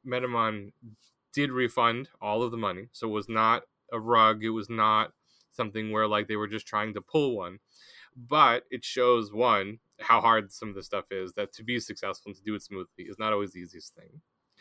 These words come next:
And two, it's like, it, you know, I don't know where it went wrong in the smart contract and where all these failures went from,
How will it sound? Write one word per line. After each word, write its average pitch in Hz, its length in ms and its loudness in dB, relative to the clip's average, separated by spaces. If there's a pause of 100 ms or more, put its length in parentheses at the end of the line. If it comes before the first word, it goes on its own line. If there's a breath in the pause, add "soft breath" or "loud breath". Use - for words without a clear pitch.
(500 soft breath)
And 156 420 0
two, 202 280 0
it's 139 160 -4
like, 127 260 0
it, 151 240 -6
you 147 140 -6
know, 110 240 -2 (360 soft breath)
I 139 100 2
don't 151 220 2
know 131 640 4
where 120 360 6
it 120 100 4
went 117 180 -4
wrong 110 400 -2
in 104 180 -10
the 101 80 -10
smart 107 320 -6
contract 110 600 -4
and 110 180 -8
where 104 260 0
all 101 120 -2
these 101 220 -8
failures 101 420 -6
went 98 220 -10
from, 175 300 -6